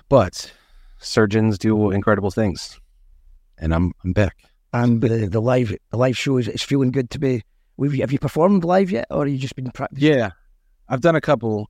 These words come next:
Speaker 1: I've done a couple shows. This is gonna be the first, like, stretch, a tour that I attempt. So we're gonna see how it goes. I mean, I, I have, like,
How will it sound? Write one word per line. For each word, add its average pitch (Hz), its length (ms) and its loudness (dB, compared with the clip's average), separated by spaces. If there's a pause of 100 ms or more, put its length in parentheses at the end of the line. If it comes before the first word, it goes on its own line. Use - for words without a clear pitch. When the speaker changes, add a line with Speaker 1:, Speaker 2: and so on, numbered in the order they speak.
Speaker 1:
I've 120 240 -14
done 156 140 4
a 160 60 0
couple 139 200 0
shows. 131 260 0
This 123 100 -4
is 135 60 -10
gonna 156 160 4
be 147 120 4
the 120 80 0
first, 113 320 0
like, 101 160 0
stretch, - 600 -2 (200)
a 101 120 -2
tour 90 640 2
that 95 100 2
I 87 300 4
attempt. - 460 -6 (380)
So 90 460 0
we're 98 80 -6
gonna 120 120 0
see 135 140 -2
how 123 120 6
it 107 80 2
goes. 107 340 2
I 101 60 0
mean, 95 220 2
I, 90 300 0
I 90 80 -4
have, 98 360 2
like, 85 280 -2